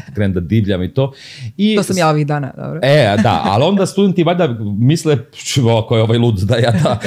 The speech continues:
Speaker 1: da bar ja da ne ispaštam oko toga." I onda oni dođu prvi da se izvine i da kažu, e, o-, ono, "Izvinite, ja sam tu, ovaj, ja bi da se izvinim, ja sam pogrešio, bla, bla, bla." I onda ja, naravno, pošto meni to prođe, ja kažem,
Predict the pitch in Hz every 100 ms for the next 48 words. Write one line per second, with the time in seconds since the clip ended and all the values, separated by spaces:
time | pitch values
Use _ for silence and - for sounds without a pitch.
0 | 208 - 127 135 127 143 123 143 127 131
1 | 123 143 110 127 170 185 175 170 185 160
2 | 165 151 180 165 117 110 117 131 175 165
3 | 143 139 151 147 139 - _ _ - _
4 | 120 127 127 113 - _ 120 117 - 113
5 | 110 98 80 98 98 117 117 117 104 104
6 | 92 78 110 98 90 78 80 82 85 67
7 | 65 120 113 113 104 92 85 92 76 78
8 | 110 120 - 107 85 90 80 76 123 127
9 | - 113 127 120 117 123 87 123 127 104
10 | 104 104 117 120 110 127 113 120 117 120